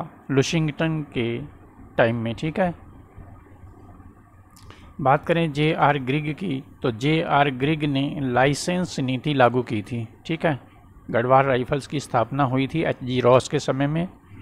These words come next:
लैंसडाउन पौड़ी गढ़वाल में। वर्ष याद रखिएगा, अठारह सौ सत्तासी। ठीक है, अगला प्रश्न देखते हैं।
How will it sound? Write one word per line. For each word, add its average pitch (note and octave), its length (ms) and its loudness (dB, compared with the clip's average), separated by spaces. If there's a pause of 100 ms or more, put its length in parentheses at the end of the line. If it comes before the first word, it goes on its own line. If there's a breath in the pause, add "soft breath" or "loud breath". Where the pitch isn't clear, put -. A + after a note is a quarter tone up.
लैंसडाउन C3 680 6
पौड़ी C3 300 6
गढ़वाल B2+ 420 6
में। D#3+ 280 -2 (120)
वर्ष C3 320 2
याद B2 200 0
रखिएगा, C3 420 -2 (140)
अठारह C3 440 -2
सौ E3 200 -4 (160)
सत्तासी। - 600 -4 (960)
ठीक D#3 180 -8
है, E3+ 80 -4 (1000)
अगला C3 200 -2
प्रश्न C3 300 -4
देखते C3 300 -2
हैं। D#3 180 -2